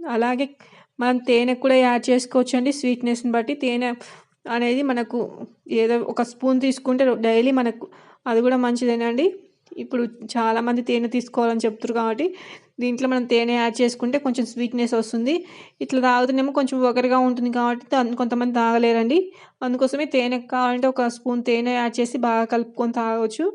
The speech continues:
మాకు తేనె ఏమీ అవసరం లేదు, ఇలానే తాగుతాం అనుకుంటే తాగొచ్చు. కొంతమంది ఇలా వడగట్టుకోకుండా కూడా తాగుతారండి.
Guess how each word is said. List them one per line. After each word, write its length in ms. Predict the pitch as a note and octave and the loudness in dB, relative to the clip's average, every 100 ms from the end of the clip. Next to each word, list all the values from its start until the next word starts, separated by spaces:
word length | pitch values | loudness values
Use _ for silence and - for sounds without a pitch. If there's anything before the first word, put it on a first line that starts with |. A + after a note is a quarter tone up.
| - _ _ _ _ _ _ _ _ _ _ _ C#4 | -6 _ _ _ _ _ _ _ _ _ _ _ -6
మాకు 180 | B3+ - | -6 -2
తేనె 300 | B3 A#3+ B3+ | 0 2 2
ఏమీ 180 | B3+ B3 | 0 0
అవసరం 340 | A#3 A#3+ A#3+ | 0 0 -2
లేదు, 200 | B3 A#3 | 2 2
ఇలానే 280 | A#3+ A#3 A#3+ | 2 0 0
తాగుతాం 420 | A#3+ A#3 A3+ A#3+ A#3+ | 2 2 2 0 -2
అనుకుంటే 280 | A3+ A#3+ C4 | -2 -4 -2
తాగొచ్చు. 420 | A3+ A3+ A3+ C4 | -2 0 -2 -2
కొంతమంది 380 | B3 A#3+ B3 C4+ | -4 -2 0 0
ఇలా 160 | C4+ A3+ | 2 2
వడగట్టుకోకుండా 760 | A3+ A3+ B3 B3 C4 C4 C4 B3 | 2 2 2 0 0 0 0 2
కూడా 160 | B3+ | 4
తాగుతారండి. 500 | B3 A3+ A3+ A3+ A#3 | 4 2 2 0 0